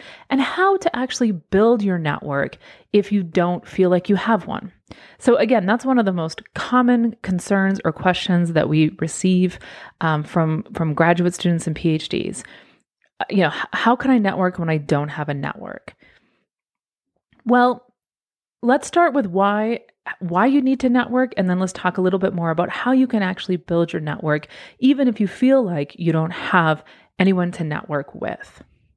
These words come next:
So now, as I mentioned last week when we talked about why your resume wasn't getting you interviews, one of the most critical components of job searching is connecting yourself to people and employers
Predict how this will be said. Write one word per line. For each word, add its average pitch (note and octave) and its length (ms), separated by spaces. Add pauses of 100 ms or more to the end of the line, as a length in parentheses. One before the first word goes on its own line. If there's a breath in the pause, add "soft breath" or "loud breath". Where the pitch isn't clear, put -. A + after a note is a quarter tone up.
(520 loud breath)
So D#4+ 140
now, D4+ 300 (200)
as D4 160
I D#4+ 60
mentioned E4+ 380
last A#3 320
week F3 260
when F#3 160
we F3+ 80
talked E3+ 300
about E3+ 220
why D#3+ 120
your D#3+ 120
resume D#3+ 380
wasn't D#3 260
getting D3+ 200
you D3 140
interviews, D#3+ 680 (520 loud breath)
one B3+ 180
of D4 40
the D4 60
most C#4 160
critical F4 400
components G3 680 (120)
of E3+ 80
job D#3+ 260
searching D#3 460 (300 loud breath)
is G#3+ 240 (160)
connecting C4 520
yourself G3+ 480
to E3+ 220 (240)
people B3 480
and E3+ 100
employers D3 720